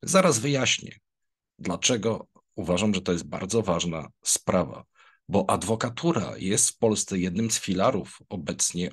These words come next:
oporu przeciwko wprowadzeniu dyktatury w Polsce, dyktatury pis właśnie.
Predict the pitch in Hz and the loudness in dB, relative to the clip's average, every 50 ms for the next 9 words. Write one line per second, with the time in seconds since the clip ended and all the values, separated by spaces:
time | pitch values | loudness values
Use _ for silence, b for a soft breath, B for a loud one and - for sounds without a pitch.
0 | - _ 95 92 - - - 110 117 113 104 87 - - - - - 82 - - | -6 _ -4 -4 -4 0 2 2 4 4 4 2 0 -2 -4 -2 -2 -2 -4 -4
1 | - 73 - - - - 78 71 80 - b b b b - - - - - 104 | -6 -4 -8 -8 -6 -4 -4 -4 -4 -6 b b b b -20 -20 -4 0 2 2
2 | 92 90 92 85 82 98 104 104 104 92 - - - _ _ _ - 90 - 131 | 4 4 4 4 4 2 2 2 2 0 -2 -6 -12 _ _ _ -12 -6 -4 -4
3 | 131 - - - - - - 82 76 76 73 - - _ _ _ _ _ - - | -4 -2 -2 -2 -2 -2 -4 -4 -4 -4 -6 -8 -12 _ _ _ _ _ -14 -14
4 | - _ - 92 82 87 - - - - 76 85 85 92 - - 113 101 - 110 | -4 _ 4 4 4 4 2 0 0 -2 -4 -4 -4 -4 -2 -2 -4 0 0 0
5 | 98 95 92 92 - - _ _ _ _ _ _ - 147 113 85 76 73 - - | 2 2 0 0 -2 -8 _ _ _ _ _ _ 2 4 4 2 2 -2 -4 -6
6 | 76 65 - - - - - | -6 -4 -4 -4 -4 -6 -10